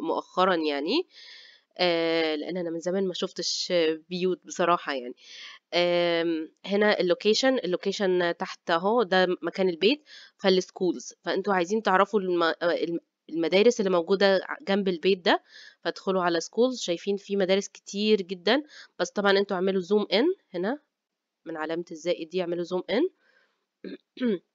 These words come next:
في جنب البيت على طول في يعتبر مدرسة، وفي مدارس تانية كتير حواليه، بس انتوا بتختاروا المدرسة اللي يعتبر جنب البيت. فانتوا هتقدروا من هنا بقى من، آه، م-،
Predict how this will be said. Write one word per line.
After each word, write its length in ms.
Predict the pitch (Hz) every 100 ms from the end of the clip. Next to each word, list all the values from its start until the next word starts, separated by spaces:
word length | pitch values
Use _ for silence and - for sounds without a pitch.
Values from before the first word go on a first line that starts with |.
| _ _ _ _ _ -
في 140 | - 202
جنب 320 | 175 208 202
البيت 340 | 190 190 226
على 160 | 190 180
طول 180 | 190 202
في 120 | 202
يعتبر 360 | 196 - 196 185
مدرسة، 440 | 170 165 202 240
وفي 180 | 220 196
مدارس 300 | 180 190 -
تانية 220 | 190 190
كتير 220 | - 190
حواليه، 480 | - 165 160 170 302 _ - - -
بس 200 | 180 180
انتوا 220 | 180 208
بتختاروا 600 | 202 - - 190 214 233 - 175
المدرسة 520 | 196 190 170 190 214
اللي 100 | 185
يعتبر 280 | 170 196 175
جنب 240 | 180 180
البيت. 140 | 165 -
فانتوا 280 | 202 202 208
هتقدروا 400 | 196 175 208 214
من 180 | 208 190
هنا 260 | 202 214
بقى 240 | 190 202 196
من، 340 | 185 175 165
آه، 840 | 165 156 151 147 - 143 147 147 143 139 _
م-، 140 | 160